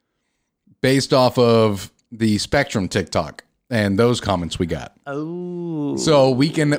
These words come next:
Speaker 1: one hundred percent say for, for certain some suds have, in fact, masturbated to the likeness of Adam and I. And many people have, uh, masturbated to the concept of Adam and I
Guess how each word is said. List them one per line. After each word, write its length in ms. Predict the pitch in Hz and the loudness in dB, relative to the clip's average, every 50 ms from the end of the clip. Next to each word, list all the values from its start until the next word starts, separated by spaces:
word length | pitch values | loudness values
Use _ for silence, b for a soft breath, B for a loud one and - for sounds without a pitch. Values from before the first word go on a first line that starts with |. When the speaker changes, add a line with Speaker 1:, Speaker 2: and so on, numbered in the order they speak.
| - 135 | -2 0
Speaker 1:
one 160 | 131 160 180 196 | 0 0 2 2
hundred 180 | 208 208 196 | 0 -2 -2
percent 440 | 185 170 - 190 180 175 175 - - | -4 -4 -2 -2 -2 -2 -2 -4 -6
say 200 | - 165 156 156 | -2 0 0 0
for, 160 | 147 - 127 113 113 - - - _ _ | 0 -2 -4 -4 -4 -8 -16 -20 _ _
for 120 | - 127 | -8 -8
certain 500 | 117 - - 277 311 240 156 117 107 101 b b b b b b b | -6 -2 0 0 0 0 0 -2 -4 -4 b b b b b b b
some 300 | - 185 214 262 311 262 | -2 -2 0 0 0 -2
suds 440 | - 160 131 110 104 104 110 - - | 0 2 2 4 4 2 0 -4 -6
have, 440 | 117 143 175 196 220 220 196 175 - - | -4 -4 -2 0 0 -2 -2 -6 -6 -6
in 100 | 156 151 | -6 -2
fact, 280 | - 165 165 156 - | 0 0 0 0 -2
masturbated 720 | 156 156 160 170 - - 135 110 107 101 92 90 92 90 - _ _ _ _ _ _ _ _ _ - | -4 -4 -4 -4 -6 -6 -4 -2 0 0 0 -2 -4 -6 -8 _ _ _ _ _ _ _ _ _ -2
to 200 | - 127 120 113 | 0 2 2 2
the 280 | 113 110 107 107 113 | 2 2 2 2 2
likeness 560 | 113 120 131 139 135 - 135 120 113 113 - | 2 2 2 2 0 0 0 0 0 0 -2
of 200 | 113 113 104 95 117 - | -4 -4 -4 -4 -4 -4
Adam 340 | 120 120 120 127 123 123 120 - | -2 -2 -2 0 -2 -2 -2 -4
and 140 | 117 107 113 | -2 0 0
I. 240 | 117 110 87 80 - _ _ _ _ _ _ | 0 0 0 -2 -6 _ _ _ _ _ _
And 220 | - 107 113 120 135 | -4 -2 0 0 2
many 220 | 180 240 302 277 | 2 2 0 2
people 320 | - 165 143 - 139 135 135 | 0 0 -2 0 2 2 2
have, 200 | 135 123 120 139 | 2 0 -2 -2
uh, 140 | 139 135 | -2 0
masturbated 600 | 135 147 143 143 135 - 139 143 147 147 151 139 | 0 0 -2 -2 -2 -4 0 0 2 0 0 -2
to 100 | - 151 | -2 -4
the 400 | 135 135 139 143 139 135 131 131 b b b b b - | -2 0 0 2 2 0 0 -2 b b b b b -4
concept 540 | - 190 214 220 - - 117 110 - - | -2 0 0 0 0 0 0 0 0 0
of 260 | 123 120 117 - - _ - - | -2 -2 -2 -6 -14 _ -4 -2
Adam 220 | 143 147 139 143 | 0 0 2 2
and 140 | 147 143 139 | 0 2 2
I 340 | 135 131 127 131 131 120 | 2 2 2 0 0 -2